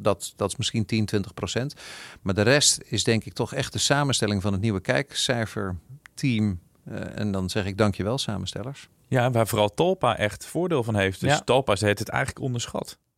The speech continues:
Speaker 2: Nou, dat is
Speaker 1: Eh,
Speaker 2: misschien een beetje
Speaker 1: ja.
Speaker 2: zwaar aangezet, maar Talpa komt in één keer inderdaad heel sterk, eh, eruit.
Speaker 1: Ja.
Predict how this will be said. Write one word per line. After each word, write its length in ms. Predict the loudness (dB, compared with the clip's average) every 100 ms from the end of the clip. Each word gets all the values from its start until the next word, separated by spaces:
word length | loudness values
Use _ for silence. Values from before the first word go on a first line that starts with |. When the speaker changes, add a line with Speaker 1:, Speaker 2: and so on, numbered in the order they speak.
| _ -18 -18 _ _ 2
Speaker 2:
Nou, 200 | 6 8
dat 160 | 8
is 100 | 8
Speaker 1:
Eh, 40 | 8
Speaker 2:
misschien 200 | 8 6
een 60 |
beetje 160 | 6 4
Speaker 1:
ja. 60 | 6
Speaker 2:
zwaar 160 | 6
aangezet, 500 | 4 4 2 2 2
maar 460 | 2 2 0 -2 -2
Talpa 300 | 2 2 2
komt 200 | 0 -2
in 80 | -2
één 80 | -2
keer 100 | -2
inderdaad 300 | 0 0 0
heel 140 | -2
sterk, 380 | -2 0 0 0
eh, 80 | -2
eruit. 420 | 0 0 -2 -2
Speaker 1:
Ja. 160 | 0 -2